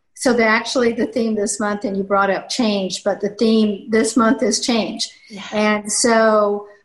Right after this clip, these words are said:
Speaker 1: uh, talking about how in business you might pivot, you might change, how we can accept change. Also,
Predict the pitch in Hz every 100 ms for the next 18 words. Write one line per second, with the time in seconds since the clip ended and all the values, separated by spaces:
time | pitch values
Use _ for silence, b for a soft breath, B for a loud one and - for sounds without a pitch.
0 | _ 208 214 202 202 269 269 285 240 214
1 | 202 196 185 - 233 220 220 214 - 220
2 | 220 226 - 214 196 196 - - 202 208
3 | 190 185 - 254 202 170 - 202 202 196
4 | - 233 220 202 190 214 202 202 202 202
5 | - 202 190 190 190 208 - - 208 214
6 | - 202 175 - - - _ _ _ _
7 | _ _ _ _ B B B B - 226
8 | 247 294 254 247